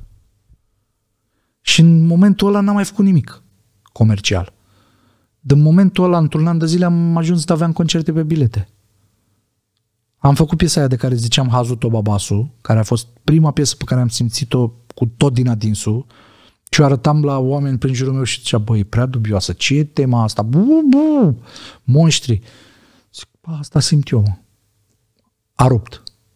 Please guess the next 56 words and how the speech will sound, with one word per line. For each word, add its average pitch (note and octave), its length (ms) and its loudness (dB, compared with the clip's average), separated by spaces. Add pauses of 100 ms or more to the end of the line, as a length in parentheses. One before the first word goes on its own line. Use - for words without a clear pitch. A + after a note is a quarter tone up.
Are A2+ 440 0 (220)
cincizeci A2+ 360 2
de A2+ 100 -2
milioane G#2 360 -2
piesa F#2+ 280 -4
aia F#2+ 100 0
pe F#2+ 100 -4
două F#2+ 240 -2
canale. F2+ 460 -4
Are G2+ 200 0
vreo G2+ 160 -4
treizeci G#2+ 280 -2
și - 80 -6
cinci G2+ 120 0
de G2 60 -4
milioane G2 340 0
la F#2+ 120 -2
mine A2+ 220 0
și - 200 -10
pe - 80 -6
încă G#2 240 -4
un G2 120 -4
canal G2 300 0
încă F#2+ 240 -4
vreo F2 200 -6
cincisprezece - 420 -6
milioane F2+ 340 -2
de F2 100 -12
vizualizări. G2 600 -12 (280)
A G#2 140 2
spart A2 320 -4
pe A2 140 -6
India, G2+ 300 -4
pe, G2+ 180 -10
ca G#2+ 100 -2
să G#2 140 -2
vezi A#2 200 0
vibe-ul. G2 300 -4 (720)
După A#2+ 200 2
care D#3 200 2
am D#3 80 2
scos D3+ 200 -2
toată D#3 280 -2
harta. A#2+ 460 -2 (1080)
Dacă A2 280 2
o - 20 4
știi, - 240 0
cu A2 360 -2
Giano, A2+ 520 0
cu A#2 160 -4
Stres B2 300 -2
și - 100 -4
cu - 100 -2
El A#2+ 100 2
Nino. A2+ 300 0
A A2 240 -2